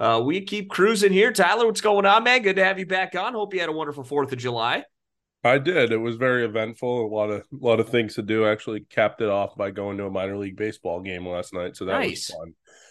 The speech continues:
Speaker 2: fun. Um, yeah, you, as you say, uh, you know, less than two months away. I think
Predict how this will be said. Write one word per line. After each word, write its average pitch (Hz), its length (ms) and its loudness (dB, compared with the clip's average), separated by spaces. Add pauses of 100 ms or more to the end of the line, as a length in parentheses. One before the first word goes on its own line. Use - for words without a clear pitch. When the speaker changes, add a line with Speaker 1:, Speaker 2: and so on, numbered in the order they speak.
(260)
Speaker 2:
fun. 127 80 2
Um, 120 540 2 (400)
yeah, 139 340 2
you, 127 240 -4
as 120 200 0
you 120 100 -4
say, 135 320 2
uh, 110 280 0 (420)
you 127 80 -10
know, 107 160 -4
less 113 260 -2
than 113 400 -4
two 123 140 -4
months 117 260 -2
away. 113 420 2
I 101 60 -2
think 113 300 -4